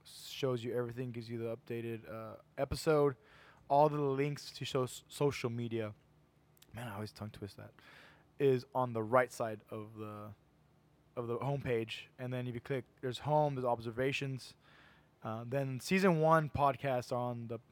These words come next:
it says there's a link for podcast, that season one's priority right now, just because we're still going through season two. I don't feel like there's been a change, um, as far as macro into what we're doing and how, uh, I'm landscaping these episodes.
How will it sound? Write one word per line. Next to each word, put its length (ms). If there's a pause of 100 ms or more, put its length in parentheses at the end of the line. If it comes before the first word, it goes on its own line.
it 120
says 120 (140)
there's 160
a 40
link 200
for 100
podcast, 520
that 180
season 380
one's 240 (760)
priority 380
right 260
now, 180
just 140
because 220
we're 80
still 120
going 200
through 100
season 240
two. 260 (580)
I 100
don't 120
feel 120
like 80
there's 160
been 140
a 40
change, 640 (100)
um, 300 (720)
as 60
far 180
as 100
macro 460
into 240
what 220
we're 140
doing 280
and 100
how, 360 (480)
uh, 180 (320)
I'm 160
landscaping 800 (240)
these 220
episodes. 600